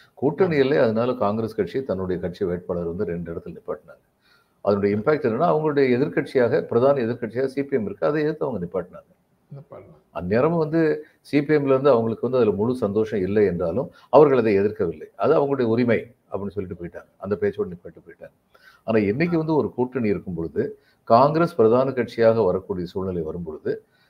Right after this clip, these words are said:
Speaker 1: இவங்க எல்லாரும் காங்கிரஸ், இவங்க வந்து முதல்லயே சொல்லிட்டாங்க, காங்கிரஸ் வந்து யாரு பிரதம மந்திரி, எந்த கட்சியில இருந்து வருவாங்கிறது எலெக்ஷனுக்கு அப்புறம் தீர்மானிக்கப்படும் சொல்லி சொல்லிட்டாங்க. ஆனா இப்படி நிதிஷ்குமார் வந்து அங்க அனுப்புறது அப்படிங்கிறது, அனுப்புறதுக்கான ஒரு ப்ரொபோசல் இருக்கும் பொழுது,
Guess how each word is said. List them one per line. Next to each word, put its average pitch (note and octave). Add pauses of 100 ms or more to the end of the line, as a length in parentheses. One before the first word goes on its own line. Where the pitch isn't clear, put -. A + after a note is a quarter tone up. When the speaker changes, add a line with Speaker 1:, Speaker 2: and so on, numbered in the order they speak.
(120)
Speaker 1:
இவங்க A2
எல்லாரும் C3+
காங்கிரஸ், A#2+ (220)
இவங்க B2+
வந்து C#3+
முதல்லயே D3+
சொல்லிட்டாங்க, A#2+
காங்கிரஸ் G#2+
வந்து A#2 (240)
யாரு B2+
பிரதம B2+
மந்திரி, A#2
எந்த A2+
கட்சியில B2
இருந்து G#2+
வருவாங்கிறது F#2+
எலெக்ஷனுக்கு C3
அப்புறம் A#2
தீர்மானிக்கப்படும் F2
சொல்லி G2
சொல்லிட்டாங்க. G2 (680)
ஆனா C3
இப்படி B2+
நிதிஷ்குமார் D3+
வந்து B2
அங்க G#2
அனுப்புறது G2
அப்படிங்கிறது, E2+
அனுப்புறதுக்கான G#2
ஒரு E2
ப்ரொபோசல் F#2
இருக்கும் E2+
பொழுது, E2+